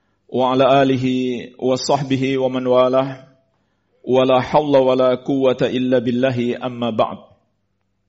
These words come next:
Fa ikhwani fid din,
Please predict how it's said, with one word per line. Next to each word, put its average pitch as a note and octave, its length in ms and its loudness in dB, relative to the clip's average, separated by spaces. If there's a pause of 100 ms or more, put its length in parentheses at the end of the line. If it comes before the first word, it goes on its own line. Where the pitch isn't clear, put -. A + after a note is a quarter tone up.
(960)
Fa - 160 -6
ikhwani D3+ 320 2
fid C3 160 -6
din, C#3 560 -4